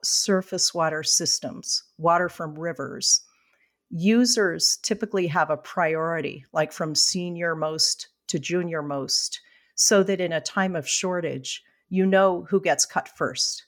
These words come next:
This is just a sort of, uh, long-term economic certainty kind of rule. And cities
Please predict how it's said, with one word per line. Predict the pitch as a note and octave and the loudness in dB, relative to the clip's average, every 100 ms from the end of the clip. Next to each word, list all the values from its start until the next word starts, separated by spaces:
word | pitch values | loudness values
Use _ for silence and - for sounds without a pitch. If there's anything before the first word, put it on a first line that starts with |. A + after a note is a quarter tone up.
| _ - | _ -2
This | F#3+ G3 | 0 0
is | |
just | F#3+ F3 - | 2 2 0
a | D3+ | -4
sort | - D3+ | -4 -2
of, | D3 C3+ _ _ _ _ - | -4 -6 _ _ _ _ -2
uh, | D3+ C#3 - | 2 2 0
long-term | E3 F3 F3+ F3 F#3+ E3 D3+ - | 0 0 0 -4 -2 -2 -2 -4
economic | D#3 D#3+ D#3 D3 C3+ _ - - | -4 -4 -6 -6 -8 _ -16 0
certainty | - F#3+ - D3+ C3+ C3 - | 2 4 2 -2 -6 -10 -4
kind | D3+ C#3 | -4 -2
of | C#3 | -2
rule. | G3+ F3 C3 - _ _ _ - - _ - | 0 0 -4 -10 _ _ _ -20 -20 _ 0
And | E3+ D#3+ E3 | 2 2 2
cities | - - B3+ B3 E3 D#3 F3+ - | 0 2 2 2 0 -2 -4 -6